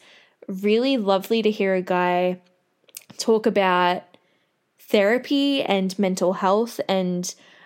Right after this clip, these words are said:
understanding what holds him back from entering relationships. And I think, yeah, I really appreciate having that conversation with him because it just didn't feel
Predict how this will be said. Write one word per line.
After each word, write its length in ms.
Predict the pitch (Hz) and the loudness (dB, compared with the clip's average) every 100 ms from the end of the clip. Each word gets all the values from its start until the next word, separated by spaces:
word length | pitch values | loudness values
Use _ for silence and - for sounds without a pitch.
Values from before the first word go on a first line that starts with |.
| - | -4
understanding 920 | 214 202 208 196 190 190 185 180 - 185 | -2 -2 -2 -2 0 -2 -2 -4 -4 0
what 200 | 208 190 | 0 2
holds 300 | 202 196 - | 0 0 -2
him 160 | 202 | -2
back 200 | 185 185 | -2 -4
from 160 | - 185 | -4 -2
entering 380 | 185 190 180 180 | -2 -2 -4 -2
relationships. 1200 | 175 214 240 233 233 226 233 220 214 - - - - - - | -2 -2 -2 -2 -2 -2 0 0 -2 -6 -8 -8 -14 -20 -8
And 120 | 247 247 | -2 0
I 80 | |
think, 720 | 262 - 320 381 - - - - - | -2 -2 -2 -4 -8 -14 -16 -18 -6
yeah, 300 | 254 330 277 | 2 4 4
I 120 | 247 | 4
really 420 | 269 233 339 453 | 2 0 0 2
appreciate 560 | 311 - 254 285 269 233 | 0 0 -2 0 0 0
having 240 | 226 233 | 0 0
that 140 | 220 185 | -2 -2
conversation 560 | 202 202 202 170 220 | -4 -2 -2 -2 -2
with 160 | 233 240 | -4 -2
him 120 | 254 | -2
because 260 | 247 240 220 | -2 -2 -4
it 120 | 214 | -2
just 220 | 226 240 | -4 -4
didn't 220 | 302 330 | -8 -10
feel 380 | - 247 233 233 | -4 0 0 -2